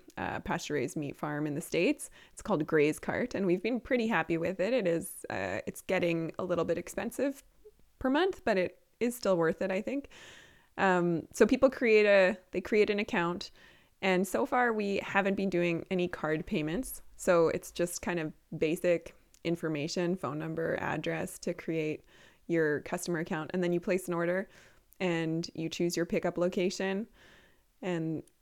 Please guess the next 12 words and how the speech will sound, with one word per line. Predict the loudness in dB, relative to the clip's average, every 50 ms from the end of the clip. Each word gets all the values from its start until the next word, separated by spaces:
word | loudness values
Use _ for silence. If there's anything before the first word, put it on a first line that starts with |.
| _ _ _ _ _ -2 0
that's | 0 0 0 0
it. | 0 -2 -2 -4 -10 _ _ _ _ -20 _ _ _
Then | 0 0 2
you | 2 2
get | 2 4 4 4 2 0 -2 -4
an | -4 -2 -2 2
order | 4 4 6 6 4 2
confirmation | 2 0 -2 -2 -2 -4 -2 -4 -4 -4 -4 -4
once | -2 -2 -4 -4 -4 -4
you've, | -4 -4 -4 -8 -16 -20 _ _ _ _ _ _ _ -4
once | -2 -2 -2 -2
you've | -2 -2 -2 -2 -4 -6